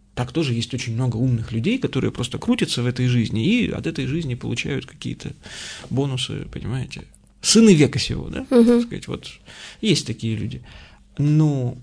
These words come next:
Speaker 1: муд-, подлинно мудрый человек в библейском понимании,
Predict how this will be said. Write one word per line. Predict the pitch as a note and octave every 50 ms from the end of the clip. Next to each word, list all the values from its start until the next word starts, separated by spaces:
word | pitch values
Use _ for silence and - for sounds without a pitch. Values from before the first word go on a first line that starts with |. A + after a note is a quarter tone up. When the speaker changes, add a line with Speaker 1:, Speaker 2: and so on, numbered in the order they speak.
| - - -
Speaker 1:
муд-, | A2+ A#2+ C3 E3+ A3 A3+ F3 - -
подлинно | - E3 F#3 D#3+ B2+ B2 A#2 A2 A2+ G#2+ -
мудрый | A2+ A#2 B2+ B2 A#2 - G#2 G#2+
человек | - - A2 G#2+ A2 D3 A3+ D4 - - - - - _ - - -
в | A2+
библейском | A#2+ C3 C3 C3 A#2 G#2+ - - - -
понимании, | - A2 A2+ A2+ G#2 - - - -